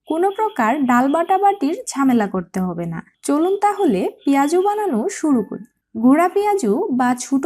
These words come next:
পেঁয়াজুর জন্য নিয়েছি দেড় কাপ পেঁয়াজ। পেঁয়াজগুলোকে হালকা একটু মোটা করে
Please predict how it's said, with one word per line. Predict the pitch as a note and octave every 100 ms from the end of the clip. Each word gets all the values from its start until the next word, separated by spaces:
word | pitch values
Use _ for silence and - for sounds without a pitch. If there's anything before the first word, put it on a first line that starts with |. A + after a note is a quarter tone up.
| F4
পেঁয়াজুর | F#4+ G4+ G4+ G#4 G4+
জন্য | G#4 G#4 G#4+
নিয়েছি | G#4 G#4+ G#4+ - G#3 E4 - B3+
দেড় | A3 A#3+ A#3+ -
কাপ | A3+ - _ -
পেঁয়াজ। | C#4 F#3 E3+ - _ -
পেঁয়াজগুলোকে | E4 F#4+ G4+ G4+ G#4 G#4 A#3+ C4+ C4
হালকা | - C4 E4+ E4+ G#4
একটু | G4+ _ G#3+ B3+ G4+ B3
মোটা | B3 D4 F#4
করে | G4 F#4+ A#3